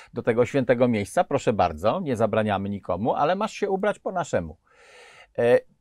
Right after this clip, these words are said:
jak się idzie do grobu pańskiego w Jeruzalem, to pokazywałem nawet w odcinkach Boso, to tam akurat przy grobie pańskim jest któryś z greckich obrządków i taki wielki pop czy mnich, czy kto on tam jest, z brodą tam stał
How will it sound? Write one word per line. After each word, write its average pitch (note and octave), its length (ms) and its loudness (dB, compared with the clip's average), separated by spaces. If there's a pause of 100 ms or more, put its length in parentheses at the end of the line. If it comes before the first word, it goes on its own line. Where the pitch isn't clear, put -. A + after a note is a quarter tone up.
(120)
jak C#3 360 4
się - 220 -4
idzie E3+ 320 -2
do D3 120 2
grobu F#3+ 260 6
pańskiego G2 640 -2
w F2+ 60 -12
Jeruzalem, F#2 640 -2 (340)
to A#2+ 120 -4
pokazywałem B2+ 640 0
nawet A2+ 320 2
w A#2+ 40 2
odcinkach A#2 440 0
Boso, F#2+ 360 -2 (560)
to C#3+ 140 4
tam D#3 480 2
akurat D3+ 360 4
przy - 180 -10
grobie D3 300 2
pańskim C3+ 640 -2
jest B2 260 -4
któryś C3+ 320 -2
z G2 120 -8
greckich B2 500 -2
obrządków A2+ 720 -4 (360)
i C#3 100 -8
taki E3 320 0
wielki D#3 640 2 (560)
pop A#3 340 8
czy - 220 -4
mnich, D3 360 -2
czy - 200 -10
kto D#3+ 240 -2
on C#3+ 100 -2
tam C3 220 0
jest, C#3+ 220 -4
z F2+ 180 -12
brodą D#3 480 6
tam A#2+ 200 -2
stał C#3+ 500 2